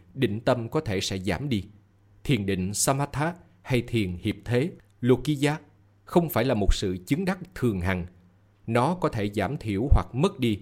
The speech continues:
khi sự thực hành bị ngưng lại. Rồi thì các trạng thái tâm bất thiện có thể xuất hiện trở lại và hành giả sẽ dễ dàng phạm giới nếu không cẩn trọng. Nếu như gốc rễ của những phiền não nội tâm vẫn còn, thì bất cứ sự hạnh phúc nào đạt được bởi thiền định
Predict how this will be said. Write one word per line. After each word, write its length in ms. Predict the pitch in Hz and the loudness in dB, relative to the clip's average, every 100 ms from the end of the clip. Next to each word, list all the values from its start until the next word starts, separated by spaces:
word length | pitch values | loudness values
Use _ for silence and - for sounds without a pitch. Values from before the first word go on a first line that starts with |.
| - - | -8 -20
khi 300 | - 147 123 | -2 2 4
sự 200 | 113 113 | 2 -2
thực 200 | 101 113 | -2 -4
hành 200 | 117 101 | -4 -2
bị 120 | 92 | -2
ngưng 240 | 92 113 113 | -2 -2 0
lại. 260 | 92 80 92 - _ _ _ _ | 2 0 -4 -14 _ _ _ _
Rồi 260 | 113 120 113 | 4 4 4
thì 260 | 120 110 | 2 2
các 220 | 107 175 | 0 -2
trạng 200 | 175 92 | -2 -2
thái 200 | 90 113 175 | -2 -2 0
tâm 240 | 113 110 | 0 0
bất 120 | 139 208 | -2 -4
thiện 260 | - 107 92 | -2 -2 0
có 100 | 90 | -2
thể 180 | - 95 | -2 -2
xuất 200 | - 82 | 0 -2
hiện 180 | 101 90 | -2 -2
trở 120 | 95 | -2
lại 280 | 101 82 85 - - - | 0 0 -4 -10 -20 -2
và 140 | 110 | 0
hành 200 | 113 110 | 2 0
giả 240 | 98 92 135 | 0 0 0
sẽ 140 | - | -2
dễ 180 | 113 101 | -2 -2
dàng 340 | 123 107 87 | 0 -2 -2
phạm 240 | 87 82 90 | -4 -4 0
giới 340 | 110 120 185 - | 0 0 -2 -4
nếu 300 | 120 127 214 | 0 2 2
không 200 | - 120 | 0 -2
cẩn 240 | 104 95 113 | -2 -2 0
trọng. 260 | - 82 - - _ _ _ _ _ - | 0 0 -2 -12 _ _ _ _ _ 4
Nếu 160 | 170 | 6
như 320 | 220 131 127 | 6 4 4
gốc 220 | 117 190 - | 2 -2 -2
rễ 180 | 110 98 | 0 0
của 120 | - | 0
những 200 | 127 113 | 0 0
phiền 240 | 170 110 95 | -2 -2 0
não 180 | 87 143 | -2 0
nội 180 | 101 82 | 0 0
tâm 220 | 113 104 | -2 -2
vẫn 240 | 101 95 160 | -4 -4 -2
còn, 260 | 110 95 87 - - | 0 0 -4 -14 -4
thì 240 | 120 104 | 0 0
bất 200 | 95 202 - | 2 0 2
cứ 160 | 160 | -2
sự 180 | 214 - | 0 0
hạnh 200 | 104 90 | -2 -2
phúc 240 | 87 107 123 | -2 -4 -2
nào 220 | 107 90 | -2 -2
đạt 240 | 92 85 | -2 -2
được 200 | 101 90 90 | -2 -2 -2
bởi 200 | 95 123 | -2 -2
thiền 280 | - 90 | -2 -2
định 220 | 87 87 | -2 -2